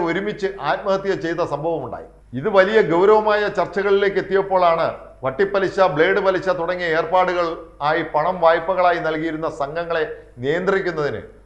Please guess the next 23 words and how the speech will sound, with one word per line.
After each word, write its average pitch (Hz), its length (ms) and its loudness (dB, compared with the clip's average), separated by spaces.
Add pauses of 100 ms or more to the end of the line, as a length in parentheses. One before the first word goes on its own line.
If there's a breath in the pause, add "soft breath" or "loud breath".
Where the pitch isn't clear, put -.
(240)
ഓപ്പറേഷൻ 196 440 0 (100)
കുബേര 170 280 0 (200)
എന്ന 151 200 -2
പദ്ധതി 147 320 -2 (500)
ആഭ്യന്തര 180 440 0
വകുപ്പ് 156 300 -2
മന്ത്രി 127 200 -6 (460)
നടപ്പിലാക്കിയത്. 120 640 -6 (680)
നിയമം 170 500 0
നടപ്പായപ്പോൾ 208 600 4
സംസ്ഥാന 190 340 0 (120)
തലത്തിൽ 185 340 2 (300)
പോലീസ് 185 500 0
വ്യാപകമായ 196 540 0 (100)
പരിശോധനയും 190 560 -2
മറ്റും 165 260 -6
നടത്തുകയും 151 440 -4 (600 soft breath)
പല 151 200 4 (100)
ജില്ലകളിലുമായി 202 680 0 (120)
നൂറുകണക്കിന് 196 760 0 (300)
ആൾക്കാരെ 202 380 2 (100)
പിടികൂടുകയും 190 680 0 (120)
ചെയ്തു. 110 200 -10